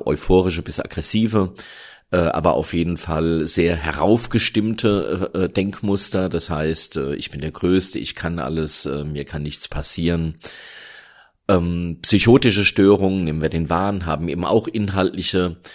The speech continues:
äh, Gedankenmuster oder Verhaltensmuster, kognitive Muster, die uns eben zu dieser Erkrankung führen. Zwangsstörung, genau dasselbe. Also wir reden immer über inhaltliche Dinge.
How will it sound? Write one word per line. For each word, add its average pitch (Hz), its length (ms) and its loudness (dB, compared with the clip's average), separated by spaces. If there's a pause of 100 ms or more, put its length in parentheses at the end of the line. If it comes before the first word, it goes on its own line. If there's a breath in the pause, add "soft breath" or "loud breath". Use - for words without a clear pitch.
(520 loud breath)
äh, 85 260 2
Gedankenmuster 95 1160 2
oder 80 360 0
Verhaltensmuster, 87 1080 -2
kognitive 92 640 -2
Muster, 85 440 0
die 82 160 -4
uns 82 220 -2
eben 80 220 -4
zu - 140 -8
dieser 80 380 -4
Erkrankung 78 520 -6
führen. 98 640 2
Zwangsstörung, 85 1300 0 (160)
genau 71 280 -6
dasselbe. 64 420 -4
Also 78 140 -4
wir 90 80 2
reden 104 260 2
immer 127 260 0
über - 300 -2
inhaltliche 95 600 -6
Dinge. 62 360 -10